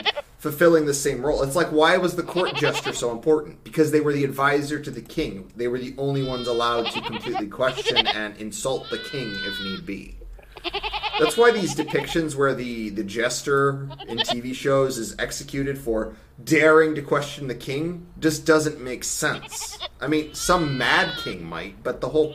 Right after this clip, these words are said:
point of the, of the jester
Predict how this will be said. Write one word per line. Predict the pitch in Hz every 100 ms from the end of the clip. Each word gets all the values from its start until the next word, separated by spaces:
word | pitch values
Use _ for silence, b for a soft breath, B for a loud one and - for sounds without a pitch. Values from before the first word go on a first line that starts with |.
| -
point | 156 165 156 123
of | 127 113
the, | 120 117 110 101 - - - - - - - 339 415 440 - 554 - b b b b - -
of | 131 156 151 135
the |
jester | 135 139 170 - 123